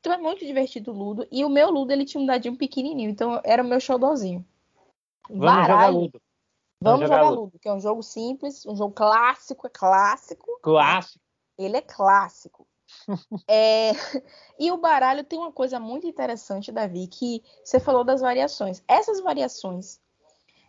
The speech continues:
Speaker 1: é, o, quer dizer, essas variações mostram que o baralho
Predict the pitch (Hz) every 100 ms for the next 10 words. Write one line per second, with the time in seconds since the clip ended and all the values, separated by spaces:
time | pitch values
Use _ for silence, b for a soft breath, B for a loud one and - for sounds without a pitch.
0 | - - 196 190 - 302 - - 254 175
1 | - _ _ _ _ - 302 392 392 349
2 | 330 - 240 226 226 277 285 302 269 269
3 | 202 180 180 175